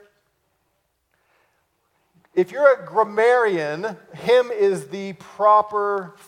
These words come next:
form of the pronoun. That is not the pronoun in the Greek. In the Greek, it is he. Now, for, uh,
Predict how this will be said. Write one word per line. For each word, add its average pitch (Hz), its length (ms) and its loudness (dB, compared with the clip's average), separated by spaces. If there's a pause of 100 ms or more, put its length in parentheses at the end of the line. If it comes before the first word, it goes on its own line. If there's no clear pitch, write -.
(120)
form 190 680 0 (260)
of 175 220 2
the 180 80 -8
pronoun. 170 760 -2 (260)
That 202 140 4
is 190 140 -6
not 233 280 0
the - 60 -14
pronoun 202 440 -2
in 180 120 -8
the 165 60 -12
Greek. - 640 -10 (540)
In 202 120 -6
the 208 80 -6
Greek, 254 400 -6
it 185 100 0
is 180 340 0 (400)
he. 190 880 -14 (2750)
Now, 143 140 -6
for, 180 460 -4
uh, 175 400 4